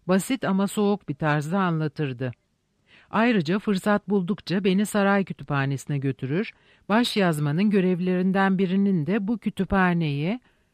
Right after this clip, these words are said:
yönetmek olduğunu söyleyerek, tabletlerin korunmasından tutun da raflara dizilme sıralarına kadar her şeyi titizlikle açıklardı. Açıklaması bitince de anlayıp anlamadığımı öğrenmek için bir bir tekrarlattırırdı.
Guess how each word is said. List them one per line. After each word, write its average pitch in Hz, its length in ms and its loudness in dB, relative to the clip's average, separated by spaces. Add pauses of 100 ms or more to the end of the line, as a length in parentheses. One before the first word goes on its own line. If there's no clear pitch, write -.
(140)
yönetmek 208 600 4
olduğunu 143 440 2
söyleyerek, 139 800 0 (480)
tabletlerin 214 840 2
korunmasından 214 960 4
tutun 262 480 -2
da 180 240 0 (360)
raflara 220 640 2
dizilme 214 420 2
sıralarına 202 600 0
kadar 175 380 -2
her 240 220 0
şeyi 196 260 -2
titizlikle 208 640 -2
açıklardı. 147 760 -2 (640)
Açıklaması 214 680 0
bitince 185 580 0
de 214 180 -2
anlayıp 214 460 2
anlamadığımı 190 680 0
öğrenmek 180 640 0
için 220 400 -2
bir 208 260 0
bir 180 100 -2
tekrarlattırırdı. 160 1300 -2